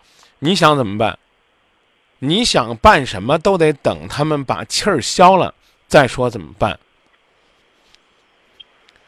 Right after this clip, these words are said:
你可以表达这个意思，你就需要见我了，我去见见你们，我跟你们讲讲这个情况。但是你假设一下，如果你是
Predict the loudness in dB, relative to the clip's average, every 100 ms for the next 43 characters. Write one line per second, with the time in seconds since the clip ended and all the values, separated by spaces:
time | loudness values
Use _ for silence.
0 | -16 -8 -6 -2 0 2 2 0 0 -2
1 | -2 -2 -4 -4 -4 -6 -14 -14 -12 -10
2 | -2 0 0 0 -4 -4 -6 -8 -8 -10
3 | -8 -4 -4 -4 -10 -14 -16 -16 -14 -10
4 | -8 -8 -6 -4 -4 -6 -8 -10 -10 -10
5 | -6 -6 -8 _ _ _ _ _ _ -4
6 | -2 -2 -4 -6 -6 -6 -4 -2 -4 -4
7 | -6 -4 -4 -4 -4 -4 -2 -2 0 -2
8 | -4 -8 -10 -8 -2 -2